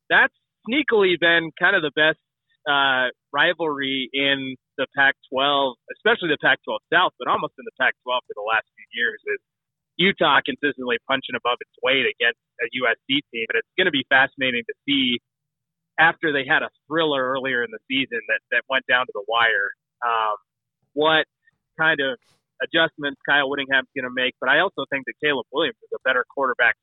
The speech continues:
somehow, uh, now than he was earlier in the season. And his escapability and the way he extends plays and keeps his eyes downfield and, and just it's, it's such a hard guy to bring down. It, it's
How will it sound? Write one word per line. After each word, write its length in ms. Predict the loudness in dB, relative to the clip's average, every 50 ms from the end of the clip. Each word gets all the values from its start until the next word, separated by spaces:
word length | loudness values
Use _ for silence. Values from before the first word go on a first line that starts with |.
| _ -2
somehow, 480 | -2 -2 -2 0 0 2 2 2 0 -4 _ _ _ _ _ _ _ _ _ _ _ _ _ 0
uh, 240 | 2 2 2 2 2
now 300 | 4 4 4 4 2 2
than 160 | 0 -4 -4 -4
he 140 | -6 -6
was 280 | -4 -2 0 0 0 -2 -4 -6
earlier 400 | -6 -6 -4 -2 0 0 0 0
in 80 | 0 -2
the 80 | -6 -10 _
season. 320 | -2 -2 -2 -2 -2 -6 -8 _ -2 0
And 160 | 0 0 0 _ _ _ _ _ _ -20 -18 -4 0
his 160 | 0 2 2 2
escapability 880 | 0 0 2 2 2 2 2 0 0 2 2 4 4 4 2 2 0 0
and 80 | 0 0
the 80 | 0
way 80 | 0 0
he 160 | 0 0 -2
extends 400 | -2 -4 _ -2 -2 -2 -2 -4 _ -2
plays 360 | 0 2 2 2 0 0 -2 -6
and 160 | -8 -10 -10 _ _ _ _ _ _ _ _ _ _ _ _ -4
keeps 160 | -4 -4 -4 -4
his 80 | 0 2
eyes 240 | 4 4 4 4 4 2
downfield 720 | 2 2 2 0 -2 _ -4 -2 0 0 0 0 0 0 -2
and, 160 | -2 -4 _ _ _ -4
and 160 | -4 -4 -4 -4 _ _ _ _ _ -2
just 240 | 0 0 0 -2 _ _ _ -14
it's, 640 | -14 -14 -18 _ _ -20 -16 -14 -12 -12 -12 -12 _ _ -8
it's 200 | -8 -8 -4 0
such 200 | 0 2 2 2 0
a 40 | 0
hard 340 | 2 4 4 6 4 4 4
guy 200 | 4 2 2 2
to 80 | 0 -4
bring 240 | -4 -4 -4 -4 -4 -4 -2
down. 400 | 2 2 2 2 2 0 -4 -6 _ _ _ _ -8
It, 220 | -6 -6 -6 -6 -6
it's 200 | -6 -8 -8